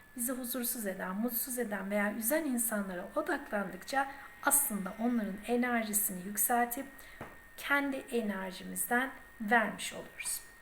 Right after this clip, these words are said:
On birinci madde aşırı stres altında yaşamak, aşırı korku ve duygusallık.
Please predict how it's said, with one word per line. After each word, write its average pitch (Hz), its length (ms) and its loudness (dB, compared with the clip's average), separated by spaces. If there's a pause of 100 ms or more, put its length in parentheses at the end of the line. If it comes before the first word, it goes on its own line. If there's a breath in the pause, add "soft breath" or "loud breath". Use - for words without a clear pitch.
(440 loud breath)
On 370 280 6
birinci 185 340 -4
madde 285 540 -4 (300)
aşırı 392 320 2
stres 330 480 2
altında 208 400 0
yaşamak, 208 640 -2
aşırı 233 340 -4
korku 247 600 -2
ve 254 160 -2
duygusallık. - 880 -4